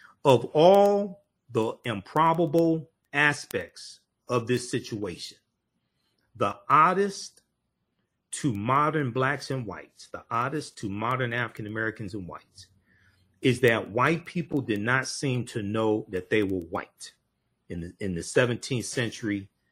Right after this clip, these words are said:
especially in the early seventeenth century prior to Bacon's Rebellion, the sixteen hundreds.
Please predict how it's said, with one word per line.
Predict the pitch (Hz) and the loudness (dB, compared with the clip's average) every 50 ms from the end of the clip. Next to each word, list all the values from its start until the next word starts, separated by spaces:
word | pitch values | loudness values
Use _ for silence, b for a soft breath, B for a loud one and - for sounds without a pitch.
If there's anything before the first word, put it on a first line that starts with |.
| _ _ _ _ _ _ _ _ _ _ _ _ _ _ _ _ - | _ _ _ _ _ _ _ _ _ _ _ _ _ _ _ _ -10
especially | - - 127 113 107 - 131 | -2 2 2 2 2 2 -2
in | 110 | -2
the | 101 101 | -2 0
early | - 113 113 104 101 | 0 0 0 0 0
seventeenth | - - 117 104 - - 98 - | 0 -2 -2 -2 -2 -8 -8 -6
century | - 107 92 - 101 | -6 -6 -6 -6 -8
prior | - - 120 120 110 104 | -4 0 2 4 4 2
to | 104 | 0
Bacon's | 90 85 107 95 - 98 85 | 0 0 0 0 -2 -4 -8
Rebellion, | 92 92 82 82 85 76 71 - _ _ _ _ _ _ _ _ _ _ _ _ _ _ _ _ _ _ _ - | -8 -8 -6 -6 -8 -8 -8 -16 _ _ _ _ _ _ _ _ _ _ _ _ _ _ _ _ _ _ _ -16
the | - - | -14 -10
sixteen | - - 120 - - - 107 90 87 | -4 -4 -4 -4 -4 -8 -8 -8 -6
hundreds. | 90 95 - - - _ _ - - | -8 -10 -10 -12 -16 _ _ -20 -20